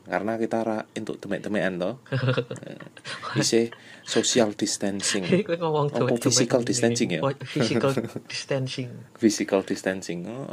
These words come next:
Speaker 2: Secara
Speaker 1: jarak
Speaker 2: sosial
Speaker 1: satu
Speaker 2: kan kita
Speaker 1: meter.
Speaker 2: tetap berhubungan, kan kita tetap
Speaker 1: Iya.
Speaker 2: bersosialisasi, ya.
Speaker 1: <laughs> Iya.
Speaker 2: Cek tetap ngobrol.
Speaker 1: Isih tetap
Speaker 2: Ijek
Speaker 1: ngobrol.
Speaker 2: tetap ngau,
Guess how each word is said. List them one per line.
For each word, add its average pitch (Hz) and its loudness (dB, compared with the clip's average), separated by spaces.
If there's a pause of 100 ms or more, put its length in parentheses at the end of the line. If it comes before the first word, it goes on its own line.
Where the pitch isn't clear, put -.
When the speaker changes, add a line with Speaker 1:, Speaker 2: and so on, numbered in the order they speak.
(140)
Speaker 2:
Secara 123 0
Speaker 1:
jarak 117 6
Speaker 2:
sosial 151 6
Speaker 1:
satu 170 4
Speaker 2:
kan - 2
kita 156 4
Speaker 1:
meter. - 0
Speaker 2:
tetap 147 0
berhubungan, 120 -2
kan 123 -10
kita 135 -6
tetap 135 -4
Speaker 1:
Iya. - -18
Speaker 2:
bersosialisasi, - -4 (320)
ya. 117 -8 (460)
Speaker 1:
<laughs> - -18
Iya. 87 6 (100)
Speaker 2:
Cek - -2
tetap 147 0
ngobrol. 135 -2
Speaker 1:
Isih 95 4
tetap 90 0
Speaker 2:
Ijek 87 -6 (300)
Speaker 1:
ngobrol. 82 -2
Speaker 2:
tetap 123 -4 (100)
ngau, 131 0